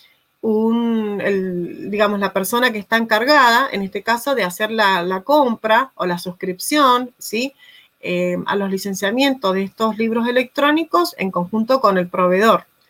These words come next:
Entonces, bueno, es un trabajo bastante arduo donde hay que negociar y tener bien en cuenta los modelos, los modelos de contratos que nos ofrecen. Tenemos que tener bien en claro lo que nosotros necesitamos brindar,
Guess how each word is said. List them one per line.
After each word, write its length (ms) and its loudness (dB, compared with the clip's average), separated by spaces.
Entonces, 520 -4
bueno, 220 -2
es 40 -4
un 120 -4
trabajo 500 2
bastante 600 0
arduo 480 4
donde 280 -2
hay 100 -2
que 400 -2
negociar 800 0
y 80 -2
tener 280 -2
bien 180 0
en 120 0
cuenta 360 0
los 120 0
modelos, 640 0
los 160 -8
modelos 320 -2
de 80 -4
contratos 560 0
que 340 -2
nos 140 -4
ofrecen. 640 0
Tenemos 220 -4
que 80 -2
tener 260 0
bien 180 0
en 100 0
claro 320 2
lo 120 0
que 100 -8
nosotros 600 -2
necesitamos 800 -2
brindar, 460 4